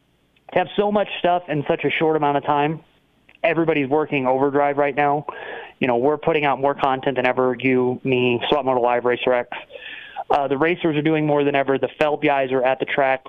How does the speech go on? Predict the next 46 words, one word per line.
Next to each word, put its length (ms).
all 220
day, 180
every 260
day. 280
The 80
mechanics 480
are 160
doing 320
something 380
all 200
day, 220
every 220
day. 300
So 220
it's 160
really 280
cool 220
to 240
see 420
how 260
much 200
goes 260
into 420
making 500
this 180
sport 280
happen. 460
And 460
I 60
really 240
appreciate 420
how 240
hard 300
everybody 280
has 220
to 80
work 220
to 60
do 160
this 220
because 360
nobody's 420
really 240
cutting 260
corners 380
anywhere. 400